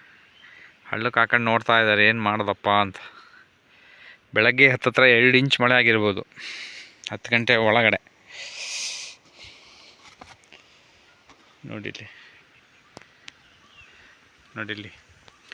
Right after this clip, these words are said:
ಶುಂಠಿ ಒಳಗಿಂದ ನೀರು ಹರಿದು ಬಂದು ಮರಳು ಹೆಂಗೆ ಬಂದು ಕೂತಿದೆ ಗದ್ದೆಗೆ ನೋಡಿ.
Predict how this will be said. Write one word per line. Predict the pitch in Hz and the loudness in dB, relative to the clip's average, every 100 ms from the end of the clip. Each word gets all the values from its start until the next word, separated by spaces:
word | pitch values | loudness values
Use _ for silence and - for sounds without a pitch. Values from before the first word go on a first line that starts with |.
| - - | -20 -12
ಶುಂಠಿ | - 123 139 131 | -8 -4 2 4
ಒಳಗಿಂದ | 127 127 127 120 | 4 2 0 0
ನೀರು | 127 123 | 0 -2
ಹರಿದು | 123 117 127 117 113 | -2 -4 -4 -4 -4
ಬಂದು | 117 123 127 117 110 | -6 -6 -6 -8 -6
ಮರಳು | 107 117 127 | -2 0 0
ಹೆಂಗೆ | 117 117 | 0 -2
ಬಂದು | 120 117 | -6 -6
ಕೂತಿದೆ | 120 113 113 110 | -10 -2 0 0
ಗದ್ದೆಗೆ | 107 117 110 | 0 2 2
ನೋಡಿ. | 104 | -2